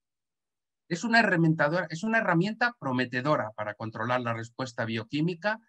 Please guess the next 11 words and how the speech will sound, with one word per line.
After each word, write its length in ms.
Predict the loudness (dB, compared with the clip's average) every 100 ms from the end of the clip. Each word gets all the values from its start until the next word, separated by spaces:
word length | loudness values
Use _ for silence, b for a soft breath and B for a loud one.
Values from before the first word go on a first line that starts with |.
| _
después 440 | -8 -8 -2 -2
de 120 | -2 0
cambios 460 | 2 2 0 -4
de 120 | -6
dosis 420 | -6 -6 -6 -12 -14 b b
con 160 | 0 0
la 120 | 0
terapia 380 | 2 2 2 -2
de 120 | -2
sustitución 580 | -6 -12 -14 -8 -6 -4
enzimática 760 | -4 -6 -2 -2 -2 -4 -6